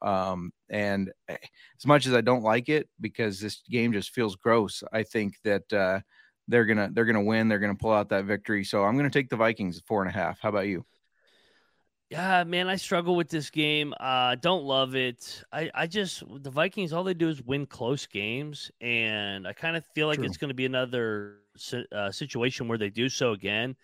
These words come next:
Speaker 2: but I don't see them covering. Um, I think every, uh, going through what their schedule, I mean, they, they, they just simply don't blow teams out because they're not good defensively. I can see this game coming down the wire. I do think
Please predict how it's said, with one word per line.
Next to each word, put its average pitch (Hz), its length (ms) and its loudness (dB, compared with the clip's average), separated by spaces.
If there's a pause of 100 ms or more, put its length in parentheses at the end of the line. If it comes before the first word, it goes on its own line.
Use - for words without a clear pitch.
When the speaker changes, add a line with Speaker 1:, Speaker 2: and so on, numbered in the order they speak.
(320)
Speaker 2:
but 123 100 2
I 135 80 -2
don't 175 140 0
see 196 120 -6
them 160 120 -4
covering. 110 460 -4 (240)
Um, 98 400 0
I 101 140 -4
think 117 200 -10
every, 117 440 -4 (180)
uh, 90 340 -6 (160)
going 120 220 -4
through 117 200 -6
what 107 180 -4
their 95 120 -6
schedule, 117 640 -4 (680)
I 117 80 0
mean, 127 220 0
they, 139 280 2
they, 139 160 -2
they 135 300 0 (260)
just - 200 -6
simply 208 260 0
don't 170 220 2
blow 165 180 6
teams 143 380 -2
out 143 240 6
because 117 400 -4
they're 123 160 -2
not 127 180 -2
good 139 140 -2
defensively. 113 840 -2 (360)
I 160 80 4
can 175 80 -8
see 202 160 -4
this 185 140 -6
game 175 180 2
coming 165 260 0
down 156 120 4
the 143 80 2
wire. 135 280 6
I 131 120 4
do 190 260 -2
think 160 300 -4